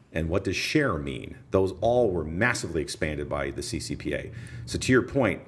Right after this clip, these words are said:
we used to have this laundry list in the data breach notification statutes that we all pretty much knew what was on that list. Social security number, bank account number, stuff like that.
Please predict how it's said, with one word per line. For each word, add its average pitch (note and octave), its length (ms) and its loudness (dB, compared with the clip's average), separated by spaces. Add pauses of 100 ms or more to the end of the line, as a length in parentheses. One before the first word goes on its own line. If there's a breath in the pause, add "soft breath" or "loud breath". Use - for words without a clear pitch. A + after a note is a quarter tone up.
(460 soft breath)
we A2 160 2
used C3 140 0
to B2 80 2
have F#2+ 140 4
this F2+ 180 0
laundry F2+ 420 2
list D#2 380 -2
in E2+ 100 -2
the D#2 80 -4
data E2 180 2
breach D2 300 -4
notification E2+ 540 -2
statutes D2 760 -4
that E2 180 -2
we F2 120 -4 (100)
all G#2 260 2
pretty G2+ 200 0
much F2 260 0
knew E2+ 220 2
what D#2+ 220 0
was D2+ 120 -6
on D2+ 180 -2
that C#2 200 -6
list. D2+ 420 -4
Social - 300 -8
security C3+ 340 2
number, A2 280 4
bank F2+ 320 -2
account E2+ 320 0
number, D#2+ 400 0
stuff - 320 2
like D2 220 -4
that. - 280 -4